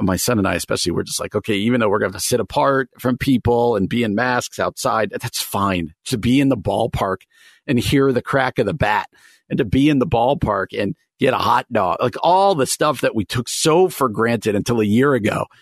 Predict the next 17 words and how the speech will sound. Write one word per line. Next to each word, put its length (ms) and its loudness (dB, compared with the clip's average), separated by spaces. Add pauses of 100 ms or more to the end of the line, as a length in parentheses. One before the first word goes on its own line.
(280)
when 120 0
everything 640 2
shut 240 0
down. 380 0
And 180 0
now 340 0 (280)
we 100 0
haven't 140 0
been 140 0
to 40 -2
games 540 2
in 100 0
forever. 460 0
We 100 0
haven't 240 -2
been 180 -2
to 200 -2